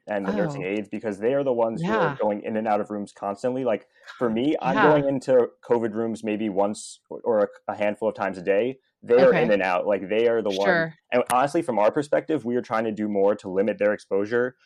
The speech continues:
Speaker 1: So we're kind
Speaker 2: Right.
Speaker 1: of being very judicious about, okay, like, do we really need that, um, repeat C B C? Do we really wanna, like,
Speaker 2: Right.
Speaker 1: expose that nurse to, like, another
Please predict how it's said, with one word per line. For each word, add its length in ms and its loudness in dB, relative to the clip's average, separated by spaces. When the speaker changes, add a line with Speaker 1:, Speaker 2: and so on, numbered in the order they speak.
Speaker 1:
So 220 2
we're 180 2
kind 80 0
Speaker 2:
Right. 160 2
Speaker 1:
of 80 -14
being 240 0
very 180 0
judicious 520 -4
about, 240 0
okay, 240 0
like, 200 0
do 120 0
we 100 4
really 240 4
need 300 -2
that, 260 2
um, 220 0
repeat 340 -4
C 180 -6
B 120 -4
C? 300 -6
Do 100 -6
we 80 0
really 240 2
wanna, 220 2
like, 80 4
Speaker 2:
Right. 120 -4
Speaker 1:
expose 400 -4
that 160 0
nurse 280 -4
to, 120 -2
like, 140 0
another 500 0